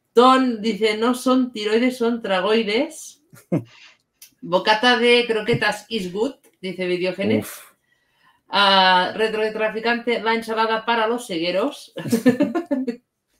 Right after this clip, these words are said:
Speaker 1: "Ton, todos los que hemos sido gordos es porque nos gusta comer", dice Ton.
Speaker 2: <laughs>
Speaker 1: Ocho mil ca-, calorías vacías.
Speaker 2: Sí, no, es que comerse cuatro de cuatro de donuts, eso es una barbaridad, <laughs> tío. Hostia.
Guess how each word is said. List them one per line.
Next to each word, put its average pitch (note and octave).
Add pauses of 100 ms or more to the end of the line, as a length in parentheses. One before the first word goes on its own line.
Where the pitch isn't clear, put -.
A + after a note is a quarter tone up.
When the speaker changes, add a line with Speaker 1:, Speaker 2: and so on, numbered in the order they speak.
(580)
Speaker 1:
"Ton, A#3+
todos B3+
los C4+
que A#3
hemos A#3
sido A3
gordos B3
es A3+
porque G#3+
nos G3
gusta G#3+
comer", F3 (580)
dice D#3
Ton. C#3 (160)
Speaker 2:
<laughs> -
Speaker 1:
Ocho F3+
mil A#3
ca-, A3 (200)
calorías G3
vacías. D#3 (200)
Speaker 2:
Sí, C#3
no, B2
es B2
que A2+
comerse A#2
cuatro C#3
de A#2+
cuatro C3
de B2
donuts, B2+
eso B2+
es A#2+
una E3+
barbaridad, F#2+
<laughs> A2+
tío. B2
Hostia. -